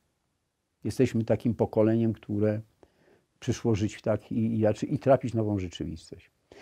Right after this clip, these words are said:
I ta rzeczywistość, jak się stworzyła, otworzyła się przestrzeń, to moją takim powie-, po, po, e, wewnętrznym zapotrzebowaniem, potrzebą, troską, to nie była potrzeba, że to mnie pomoże w karierze, bo wielu z nich, wielu z moich, może niewielu, ale było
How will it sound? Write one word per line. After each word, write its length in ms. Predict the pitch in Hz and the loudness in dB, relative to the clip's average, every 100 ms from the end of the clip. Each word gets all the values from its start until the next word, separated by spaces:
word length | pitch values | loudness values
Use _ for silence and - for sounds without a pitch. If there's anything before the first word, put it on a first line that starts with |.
| - | 0
I 100 | 135 | 6
ta 120 | 180 | 8
rzeczywistość, 440 | 180 165 180 247 202 | 8 6 6 6 6
jak 80 | - | 4
się 120 | 170 | 2
stworzyła, 680 | - 147 107 110 90 120 147 107 | 2 2 4 4 4 2 0 -6
otworzyła 400 | - 110 110 123 | -4 0 2 2
się 160 | 135 | 2
przestrzeń, 840 | - - 101 90 - - - 113 120 _ _ _ _ _ _ _ _ _ _ _ _ _ _ _ _ - | 0 -4 -4 -4 -8 -12 -10 -10 -14 _ _ _ _ _ _ _ _ _ _ _ _ _ _ _ _ 4
to 100 | 139 | 8
moją 340 | 151 175 170 | 10 10 10
takim 300 | 143 139 131 | 8 8 2
powie-, 320 | - 110 156 | 4 6 4
po, 160 | - 127 | 4 -2
po, 140 | - 131 - | 0 -2 -2
e, 200 | 113 110 | 0 0
wewnętrznym 520 | 104 113 117 147 131 98 | 4 4 4 2 2 4
zapotrzebowaniem, 840 | 127 - - - 98 135 151 107 | 2 2 -4 -2 4 6 6 4
potrzebą, 920 | 113 107 - - 151 120 104 101 95 | 2 0 0 6 6 8 6 6 2
troską, 480 | - 107 123 - 104 | 2 4 4 2 -2
to 120 | 90 | 2
nie 160 | 110 151 | 4 6
była 160 | 175 127 | 6 6
potrzeba, 680 | 120 113 - 143 131 117 | 4 -2 2 2 6 6
że 140 | 98 92 | 4 -2
to 100 | 101 | -4
mnie 140 | 107 | -4
pomoże 360 | - 95 87 85 | -4 -4 -4 -4
w 80 | - | 0
karierze, 600 | 95 104 120 110 98 92 | 0 2 2 2 0 -2
bo 200 | 87 - _ _ _ _ _ | -4 -8 _ _ _ _ _
wielu 200 | 185 214 | 6 6
z 80 | 170 | 6
nich, 180 | 202 - - - - | 4 0 -8 -14 2
wielu 180 | 202 208 | 4 4
z 160 | 208 | 2
moich, 300 | 202 208 190 | 2 2 0
może 340 | 185 170 123 180 | 2 4 4 4
niewielu, 340 | 214 233 156 | 6 8 8
ale 200 | 151 175 | 8 6
było 300 | 175 185 180 | 2 4 4